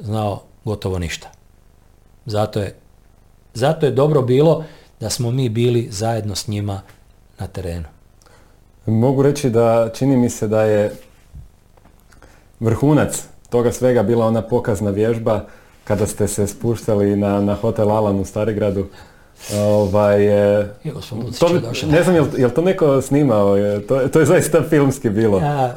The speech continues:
Speaker 1: bilo je filmski, u biti ja imam nekoliko, odnosno, m, gospodin Jerko Kirigin je bio tamo,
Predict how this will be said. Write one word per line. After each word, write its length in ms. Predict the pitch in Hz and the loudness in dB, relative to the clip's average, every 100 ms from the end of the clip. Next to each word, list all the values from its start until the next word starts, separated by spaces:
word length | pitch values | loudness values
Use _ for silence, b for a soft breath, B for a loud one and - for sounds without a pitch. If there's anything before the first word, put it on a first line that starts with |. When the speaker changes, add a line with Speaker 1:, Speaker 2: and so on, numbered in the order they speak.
| - | -8
Speaker 1:
bilo 260 | 113 196 | -4 0
je 100 | 190 | 0
filmski, 600 | 156 190 202 175 - 156 | 0 0 0 -2 -2 -2
u 120 | 170 139 | -2 0
biti 320 | 185 190 175 | 0 0 0
ja 140 | 175 | 2
imam 200 | 175 156 | 2 2
nekoliko, 460 | 160 160 156 131 135 | 2 0 0 -2 -4
odnosno, 480 | 131 127 135 127 120 | -6 -6 -4 -4 -6
m, 360 | 135 123 123 | -8 -10 -10
gospodin 460 | 120 117 131 127 135 | -10 -10 -10 -8 -8
Jerko 220 | 131 127 | -8 -10
Kirigin 560 | - 147 135 123 120 123 | -6 -4 -4 -4 -6 -6
je 400 | 120 113 117 110 | -4 -4 -6 -8
bio 280 | 117 123 | -6 -6
tamo, 600 | 113 - 143 139 120 123 | -8 -8 -6 -6 -8 -10